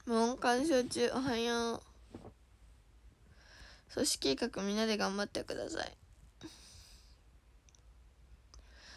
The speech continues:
それでは寝起きの早口言葉お願いします。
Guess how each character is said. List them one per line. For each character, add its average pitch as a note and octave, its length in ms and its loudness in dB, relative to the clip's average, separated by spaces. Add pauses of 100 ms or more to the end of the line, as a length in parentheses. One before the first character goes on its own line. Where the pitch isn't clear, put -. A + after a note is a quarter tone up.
(160)
そ - 100 -2
れ A#3+ 80 6
で A#3+ 100 6
は A3+ 60 6
寝 G#3+ 200 4
起 - 0 - (120)
き - 20 2
の B3 120 4
早 A#3+ 180 2
口 - 340 -10
言 C4 260 0
葉 A3 120 2
お G#3 80 -2
願 A3 260 -2
い A#3 60 0
し C4+ 140 -4
ま B3 200 0
す。 - 240 -10